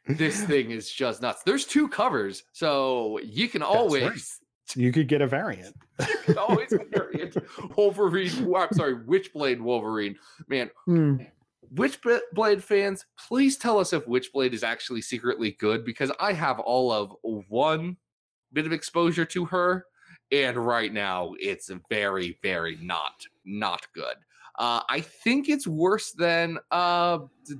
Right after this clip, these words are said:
Speaker 1: the worst Claremont comic on here, which is God Loves Man Kills Two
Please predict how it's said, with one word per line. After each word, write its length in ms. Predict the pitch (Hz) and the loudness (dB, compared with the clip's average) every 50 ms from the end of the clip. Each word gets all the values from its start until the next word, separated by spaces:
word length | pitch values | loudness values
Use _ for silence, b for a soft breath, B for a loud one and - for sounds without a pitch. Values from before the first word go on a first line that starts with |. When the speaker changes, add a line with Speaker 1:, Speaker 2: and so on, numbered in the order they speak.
| - - | -6 -2
Speaker 1:
the 100 | 156 156 | 0 0
worst 440 | 147 135 131 160 180 175 - - - | 0 0 0 0 0 0 -2 -8 -8
Claremont 420 | - 175 170 196 202 220 214 - | -2 0 0 2 2 0 -2 -2
comic 340 | - - 151 143 135 139 - | -2 -4 -2 -2 -2 -2 0
on 140 | 139 135 135 | 0 0 0
here, 160 | 131 139 131 | 0 0 2
which 140 | 135 147 143 | 2 2 0
is 100 | 127 117 | -2 -4
God 220 | - 139 135 135 131 | -2 0 0 0 0
Loves 200 | 139 135 123 - | -2 -2 -2 -2
Man 140 | 143 139 127 | -2 -2 -2
Kills 240 | - 151 143 127 - | 0 0 -2 0 0
Two 320 | - 135 165 165 156 160 | 0 0 0 0 -2 -4